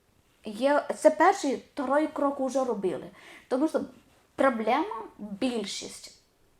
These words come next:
хто п'яний, вони ніколи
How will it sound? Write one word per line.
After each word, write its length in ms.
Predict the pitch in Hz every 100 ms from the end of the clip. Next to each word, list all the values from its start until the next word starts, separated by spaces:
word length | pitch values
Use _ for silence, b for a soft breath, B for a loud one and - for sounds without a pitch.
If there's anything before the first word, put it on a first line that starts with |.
| _ _ _ _ _ _ _
хто 500 | - - 285 339 330
п'яний, 520 | 285 240 190 - - - b b b b
вони 460 | 202 214 233 277 - - _
ніколи 540 | 220 262 - 320 294